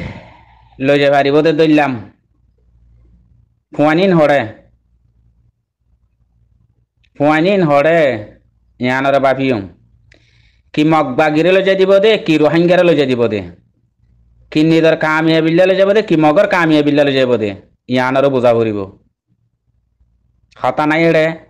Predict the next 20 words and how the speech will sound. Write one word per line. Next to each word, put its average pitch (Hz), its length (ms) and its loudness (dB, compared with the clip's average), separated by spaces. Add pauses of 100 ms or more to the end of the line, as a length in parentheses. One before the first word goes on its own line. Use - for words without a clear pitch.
(840)
বানান 156 440 -2
দে 185 80 2
লই 185 160 2
যাই 156 160 0
দিয়ম। 147 340 2 (560)
এন্দিল্লায়া, 143 840 2 (520)
অন্দিল্লায়া, 139 880 2 (560)
বাদে 139 380 0
কোয়াম 135 340 0
লই 135 80 2
ওয়াদা 131 380 2
গজিয়া, 127 540 0 (500)
এ 131 200 -2
আল্লাহ 127 360 0
রসুল 143 260 0
গবা 131 300 2
গজিয়া। 135 460 0 (1300)
হিন্দে 151 220 2
ন 151 160 2
মানে। 127 340 -4